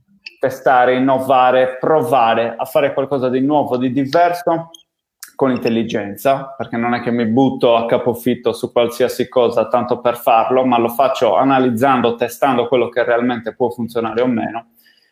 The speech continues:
Eh, l'altra cosa che, che secondo me bisogna aggiungere è quella che citavo proprio in questo istante, legata al, al tema finanziario.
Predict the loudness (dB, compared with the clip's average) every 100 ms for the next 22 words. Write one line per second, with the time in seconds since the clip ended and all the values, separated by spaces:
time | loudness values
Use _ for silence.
0 | -18 -16 -16 _ _ 2 4 6 6 6
1 | 6 4 2 2 2 2 2 2 4 4
2 | 4 0 -4 -4 -2 0 0 0 0 0
3 | 0 -2 0 0 0 0 0 0 0 0
4 | -6 -2 0 0 -2 -6 -4 -4 -2 -4
5 | -2 -2 -2 -2 2 2 2 2 2 2
6 | 0 0 2 4 4 4 4 2 2 2
7 | 2 0 -4 -14 -4 0 0 2 2 4
8 | 2 -2